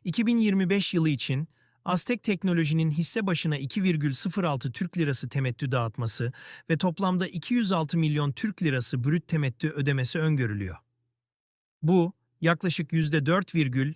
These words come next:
yirmilik bir temettü verimine işaret ediyor. Teknik analiz, teknik göstergeler Aztek Teknoloji hissesi için güçlü sat sinyali veriyor. Özellikle R S I on dört değeri kırk bir bin altı yüz altmış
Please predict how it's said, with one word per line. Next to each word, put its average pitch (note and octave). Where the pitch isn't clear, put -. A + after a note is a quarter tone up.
yirmilik G3
bir E3+
temettü D#3+
verimine B2
işaret A2
ediyor. G2+
Teknik F#3
analiz, C#3
teknik E3+
göstergeler C#3+
Aztek G#3+
Teknoloji D#3
hissesi C#3
için B2+
güçlü F3
sat F#3
sinyali C#3
veriyor. A2
Özellikle F#3
R D#3+
S E3+
I E3+
on D#3
dört C3+
değeri B2
kırk -
bir F#3+
bin F3+
altı D#3
yüz D#3
altmış C#3